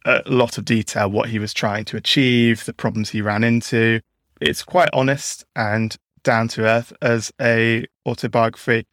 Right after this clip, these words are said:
I would argue a lot more so than Tony Blair's one, which is called A Journey, and possibly was produced a little bit sooner after Tony Blair left government. So that might be part of it. This one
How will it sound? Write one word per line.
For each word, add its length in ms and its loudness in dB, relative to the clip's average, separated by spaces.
I 80 2
would 100 4
argue 320 4
a 20 4
lot 200 2
more 340 2
so 320 -2
than 180 -4
Tony 320 -4
Blair's 680 -2
one, 320 0
which 220 -6
is 280 -10
called 220 -4
A 60 -2
Journey, 580 -2
and 320 2
possibly 600 0
was 120 2
produced 440 0
a 80 2
little 320 2
bit 460 0
sooner 500 2
after 800 -4
Tony 220 -8
Blair 400 -2
left 460 -4
government. 440 -2
So 240 0
that 320 2
might 280 2
be 100 2
part 400 0
of 100 -4
it. 220 0
This 240 -2
one 580 2